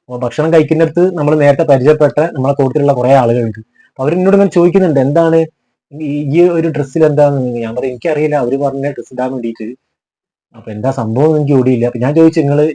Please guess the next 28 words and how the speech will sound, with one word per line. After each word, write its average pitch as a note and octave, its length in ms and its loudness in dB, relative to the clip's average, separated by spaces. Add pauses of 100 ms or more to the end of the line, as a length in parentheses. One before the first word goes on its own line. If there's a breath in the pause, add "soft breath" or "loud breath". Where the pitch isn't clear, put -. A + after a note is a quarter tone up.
രജനി C3 180 -2
സാറെ D#3 280 -2
കണ്ടോന്ന്?" C3+ 280 -2
ചോദിച്ചു. G2+ 180 -6
"നമ്മള് - 580 -20
കണ്ടില്ല, D3 380 -2
പക്ഷെ C3+ 160 -4
ആ B2+ 180 -4
ഒരു, C#3 180 0 (240)
ഏ, A#2 60 -2 (440)
റൂമിന്റെ B2 360 0
ഉള്ളിൽ D#3+ 160 4
ഉണ്ടെന്ന് D3+ 300 0
പറയുന്നുണ്ടെന്ന്" G#2+ 500 -4
പറഞ്ഞു. - 240 -20 (760)
അങ്ങനെ A#2+ 160 -8
ഭക്ഷണം, B2+ 440 -4
ഭക്ഷണം A#2 260 -8
എന്ന് D3+ 100 -4
പറയുകയാണെങ്കിൽ, E3 420 -6 (280)
ഏ, E3+ 80 -8
കണ്ടമാനം F3+ 640 0
ഭക്ഷണം A#2 240 -4
ഉണ്ട്. G#2+ 140 -6
രാവിലത്തെ A2+ 320 -4
ചായ A#2+ 280 -4
എന്ന് B2+ 140 -4
പറയുകയാണെങ്കിൽ A#2+ 500 -4